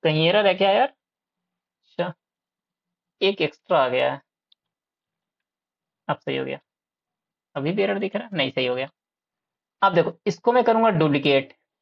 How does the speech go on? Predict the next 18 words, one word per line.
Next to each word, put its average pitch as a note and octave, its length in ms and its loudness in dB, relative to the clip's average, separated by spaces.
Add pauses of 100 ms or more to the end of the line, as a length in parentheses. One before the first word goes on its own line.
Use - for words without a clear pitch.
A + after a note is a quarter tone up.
(240)
copy D#3+ 580 2 (1500)
paste, G#3+ 360 4 (1160)
and F3 240 0
यहाँ F3+ 160 6
पे G#3 120 0
करेंगे G#3+ 320 2 (120)
experience, D3 800 0 (2500)
duplicate D3+ 400 -2
मैंने G#3+ 160 0
किया A#3 140 2
ना, C#4 120 2 (380)
यहाँ D3+ 300 2
पे A3 100 2
experience G#3 680 0 (1160)
और D#3 200 2
यहाँ C3+ 360 0 (100)
पे G#3+ 100 4
experience, G#3+ 800 0